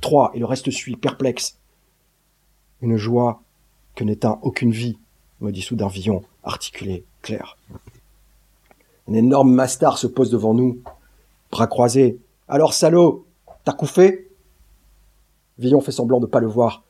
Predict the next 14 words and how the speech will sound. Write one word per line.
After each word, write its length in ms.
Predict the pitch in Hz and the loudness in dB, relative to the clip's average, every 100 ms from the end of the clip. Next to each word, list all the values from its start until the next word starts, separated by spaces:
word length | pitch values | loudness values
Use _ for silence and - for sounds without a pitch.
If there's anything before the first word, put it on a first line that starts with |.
| - | -6
Il 80 | 123 | 0
me 100 | 120 | 2
paraît 200 | 123 117 | 2 -2
soudain 280 | - 120 117 | -4 -2 -2
tout 160 | - | -4
petit, 340 | 117 117 - 120 | -8 -8 -8 -12
tout 160 | - | -6
minable. 460 | 113 107 104 98 87 _ _ _ _ - | -4 -2 -4 -6 -14 _ _ _ _ -20
Le 40 | |
coquillard 420 | - 117 - 120 - | -12 -12 -4 -4 -4
se 100 | 107 | -12
tourne 200 | 110 104 | -10 -8
vers 140 | 98 | -6
moi. « 240 | 101 95 | -8 -8